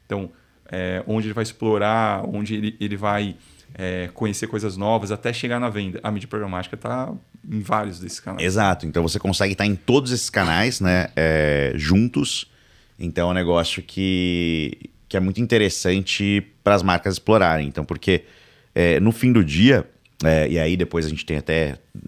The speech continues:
Speaker 2: trouxe um, que é um último slide ali, onde a gente mostra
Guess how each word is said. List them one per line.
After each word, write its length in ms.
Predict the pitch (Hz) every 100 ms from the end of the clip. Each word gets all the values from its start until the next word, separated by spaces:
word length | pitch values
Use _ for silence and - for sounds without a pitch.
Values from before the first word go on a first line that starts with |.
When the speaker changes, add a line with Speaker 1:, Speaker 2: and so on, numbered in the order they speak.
| -
Speaker 2:
trouxe 300 | 90 80 -
um, 260 | 78 73 64
que 80 | -
é 40 | 76
um 120 | 78
último 300 | 95 - 78
slide 400 | 78 85 78 73
ali, 100 | 73
onde 160 | 78
a 20 | 78
gente 220 | 80 85
mostra 400 | 80 71 -